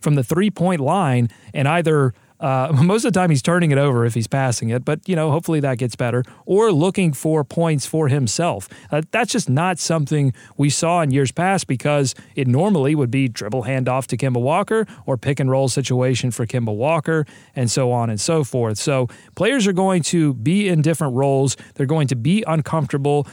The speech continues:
They're probably going to play uncomfortable. A-, at a certain point, you have to be okay with that and understand that there's long-term growth plans for a lot of these players. But certainly, gosh, I mean, you'd love to see Miles Bridges have a good, just one good game to hang his hat on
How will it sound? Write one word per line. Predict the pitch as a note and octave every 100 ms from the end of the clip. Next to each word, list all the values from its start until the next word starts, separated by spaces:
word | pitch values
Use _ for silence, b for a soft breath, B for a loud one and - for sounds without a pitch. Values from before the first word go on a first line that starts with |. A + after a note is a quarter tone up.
| B
They're | C#3
probably | A#2+ G3 G3 E3
going | D3+ D3+ C3
to |
play | A2 - A#3 A3+
uncomfortable. | D#3 C3+ D3+ C#3 C#3+ C#3 D3 B B B _ - -
A-, | E3 -
at | D3+
a |
certain | A#2+ A#3 B3 C#3+
point, | G3 E3+
you | C#3+
have | F3+ -
to |
be | C#3+ D#3
okay | C3 A#2+ - A#3 B3
with | G3+ E3 -
that | C#3 C3+ C#3
and | D#3 D3
understand | C#3 C3+ - D3+ D3+ C#3
that | A#2+
there's | B2+ A#2
long-term | C3 D3+ D#3+ C#3+ D3+ D3 B2+
growth | A2 C#3 D3+ -
plans | B2+ B2+ B2 A#2+ - B B
for | -
a | C#3
lot | B2+ C#3
of | C3
these | B2+ A#2
players. | - D3 C3+ A2
But | A#2+ -
certainly, | F#3+ E3+ C3+ A#2 G2+ b b
gosh, | - C#3+ A#2 C#3
I |
mean, | B2+
you'd | B2 A#2+
love | B2 F3
to | D3+
see | B2+ D#3+ B2+
Miles | C3+ C#3+ G2
Bridges | A#2 C#3+ A#2 G#2+ B B B
have | C#3+
a | A#2+
good, | G2+ G2+ D#3+
just | D3+ A3
one | C#3 C#3 A#3+ C#4+
good | A3 G3
game | E3+ G#3 F#3
to | D3
hang | E3+
his | D3
hat | D3+ E3
on | B2 A2+